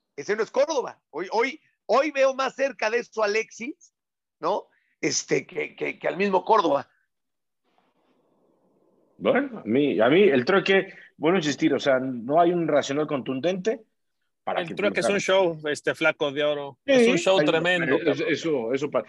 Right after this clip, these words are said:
Speaker 2: oye, entonces lo que tú me estás diciendo, que es un show que se va a acabar la siguiente semana, que empiece la final.
Speaker 3: Sí, pues,
Speaker 1: No, no, sí
Speaker 3: sí.
Speaker 1: se va a dar, sí se va a dar el cambio.
Speaker 3: Ah, no, no, claro, es, ya está
Speaker 2: ¿Sí se va a
Speaker 3: casi amarrado,
Speaker 2: dar?
Speaker 3: ¿no?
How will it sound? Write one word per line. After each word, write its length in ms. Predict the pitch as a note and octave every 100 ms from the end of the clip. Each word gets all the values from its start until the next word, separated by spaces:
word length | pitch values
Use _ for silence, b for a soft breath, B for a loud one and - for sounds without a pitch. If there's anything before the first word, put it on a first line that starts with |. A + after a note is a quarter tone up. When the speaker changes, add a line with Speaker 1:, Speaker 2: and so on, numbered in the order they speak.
| - - _
Speaker 2:
oye, 360 | A3 F#3+ G#3+ -
entonces 500 | E3+ E3+ F3 A3+ C4+
lo 80 | C4
que 80 | D3+
tú 100 | A3
me 80 | A#3+
estás 160 | A3+
diciendo, 520 | A#3 F3 G#3 G#3 G#3 - _ _
que 80 | F#3
es 80 | F#3+
un 80 |
show 340 | G3+ G3 G3 - _ _ _ _ _
que 160 | D#3
se 200 | D3 D#3
va 140 | C#3+ E3
a 20 |
acabar 400 | E3+ D3+ E3 D#3+
la 100 | C#3+
siguiente 360 | - C#3 D#3+ C#3+
semana, 440 | C#3 C#3 D3+ -
que 80 | D3
empiece 320 | A#2+ C3+ D3
la 160 | B2+ G#2+
final. 320 | A2+ B2+ D4+ - _ _ _ _ _ _ _ _ _ _ _ _ _ _ _ _ _ _ _ -
Speaker 3:
Sí, 200 | D#3+ G#3
pues, 200 | F3 F#3
Speaker 1:
No, 120 | G3+
no, 180 | G#3+ A3 -
sí 120 | F#3
Speaker 3:
sí. 60 |
Speaker 1:
se 100 | F#3+
va 120 | A#3+ A3
a 40 |
dar, 300 | A3 G#3+ - _ _ _
sí 140 | A#3
se 120 | G3
va 100 | A3+ A3
a 40 |
dar 100 | A3
el 100 | F#3
cambio. 360 | G3 G3 E3 C3+
Speaker 3:
Ah, 100 | G3
no, 360 | B3 D#4 D#4 G3+
no, 120 | A#3
claro, 500 | F#3+ G#3 C4+ G#3+ D#3+
es, 160 | D3 - D3
ya 100 | F#3+
está 180 | - B3
Speaker 2:
¿Sí 120 | F#3+
se 100 | A3+
va 60 | C4
a 40 |
Speaker 3:
casi 40 | G#3+
amarrado, 180 | A#3+ F4
Speaker 2:
dar? 80 | A3+
Speaker 3:
¿no? 160 | D#4